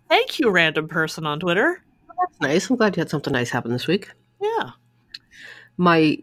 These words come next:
Speaker 2: sister called me last night. Uh, sh-, I don't know where she was. She was somewhere, and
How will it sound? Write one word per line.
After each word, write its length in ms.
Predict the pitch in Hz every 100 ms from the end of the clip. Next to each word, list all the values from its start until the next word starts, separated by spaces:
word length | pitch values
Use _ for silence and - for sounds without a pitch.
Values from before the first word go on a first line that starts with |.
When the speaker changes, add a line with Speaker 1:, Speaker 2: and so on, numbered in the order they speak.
| _ -
Speaker 2:
sister 480 | - - 196 -
called 280 | 165 - 151
me 140 | 151 151
last 320 | 147 143 -
night. 340 | 147 143 - _ _ _ _ _ - - - - - - - _ -
Uh, 440 | 160 160 165 160 - _ -
sh-, 120 | - -
I 60 |
don't 120 | 202 214
know 80 |
where 200 | 180 170
she 160 | 165 170
was. 260 | 139 143 139
She 120 | 170
was 140 | 151
somewhere, 580 | - 143 135 135 131 131 - _ _ _ - -
and 540 | 139 135 135 135 135